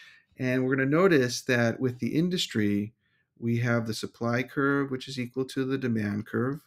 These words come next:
which sets an equilibrium price at P one and Q one.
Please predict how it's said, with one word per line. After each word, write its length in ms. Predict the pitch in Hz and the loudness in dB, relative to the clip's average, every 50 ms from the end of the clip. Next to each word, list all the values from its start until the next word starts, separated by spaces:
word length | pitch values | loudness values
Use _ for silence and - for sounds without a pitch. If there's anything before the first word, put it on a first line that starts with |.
| _ - | _ -10
which 200 | 120 117 - - | -10 -8 -8 -6
sets 300 | - - 120 120 - - | -4 -2 -2 -2 -2 -2
an 80 | 113 | -4
equilibrium 460 | 107 107 - - 110 110 120 120 117 | -4 -4 -2 -4 -4 -2 -2 -2 -2
price 260 | 120 - 113 113 117 - | -2 -2 -4 -4 -4 -8
at 80 | - | -14
P 160 | - - 117 | -10 -6 -6
one 240 | 107 107 107 107 110 | -4 -2 -2 -2 -2
and 180 | 117 120 120 120 | -2 -4 -6 -8
Q 220 | - - 98 98 | -8 -6 -4 -4
one. 300 | 95 104 107 107 117 117 | -2 -2 -4 -4 -6 -6